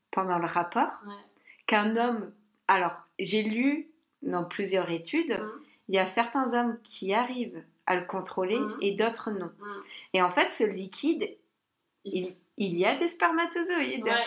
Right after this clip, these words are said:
Speaker 2: il sort avant l'éjaculation, c'est ça que tu veux dire.
Speaker 1: Oui, mais, euh, ça dépend.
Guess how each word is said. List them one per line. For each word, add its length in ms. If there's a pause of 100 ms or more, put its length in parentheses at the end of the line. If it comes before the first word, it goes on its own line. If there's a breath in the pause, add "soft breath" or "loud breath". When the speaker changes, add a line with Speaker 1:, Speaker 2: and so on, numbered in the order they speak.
Speaker 2:
il 100
sort 320
avant 260
l'éjaculation, 760
c'est 100
ça 120
que 100
tu 80
veux 120
dire. 140
Speaker 1:
Oui, 300
mais, 400
euh, 160
ça 240
dépend. 420